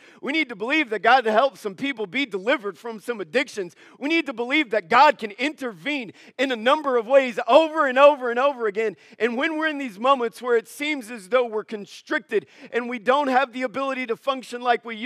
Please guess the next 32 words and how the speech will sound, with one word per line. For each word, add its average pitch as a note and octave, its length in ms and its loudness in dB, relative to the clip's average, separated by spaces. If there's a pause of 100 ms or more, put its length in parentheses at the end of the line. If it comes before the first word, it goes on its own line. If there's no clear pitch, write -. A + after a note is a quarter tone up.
used C4+ 220 -10
to, A3+ 180 -6 (240)
we C#4 120 -2
can A#3 180 -6
look C4 260 2
back C4 320 6
and A#3 80 -6
we A#3 100 -10
can G3+ 140 -10
say, B3 180 2
"Man, B3+ 260 -2
God, B3+ 360 0
you F#4 100 -6
did C4+ 240 -8
that G3+ 240 2
then, A#3 300 0 (180)
and G3+ 140 -8
you're C#4+ 120 0
still C#4 240 -4
God A3+ 280 6
now." B3+ 300 6 (140)
So - 160 -2
I E4+ 60 6
imagine B3+ 400 0
you C#4+ 120 -6
just C4 200 -10
can A3 160 -6
keep C#4 240 -2
on C#4+ 260 6
working D4 380 4
today. B3+ 400 2
Hallelujah. C#3+ 800 -8